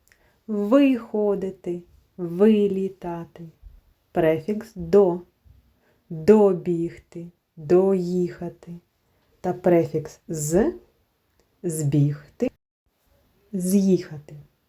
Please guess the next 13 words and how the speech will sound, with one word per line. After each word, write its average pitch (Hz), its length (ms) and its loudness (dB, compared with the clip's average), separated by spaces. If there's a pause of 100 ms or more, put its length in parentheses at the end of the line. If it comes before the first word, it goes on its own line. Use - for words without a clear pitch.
(580)
Та 175 260 0 (600)
префікс 180 580 -2
"ПЕРЕ". 175 560 -4 (800)
Перейти, 190 880 0 (520)
перепливти. 190 1120 -2 (1900)
Переглянемо 226 760 2
приклади 214 680 -2 (100)
вживання 196 640 0
дієслів 170 640 0
руху. 175 440 -4 (1080)
Він 320 340 4
щодня 185 720 -2
ходить 220 800 0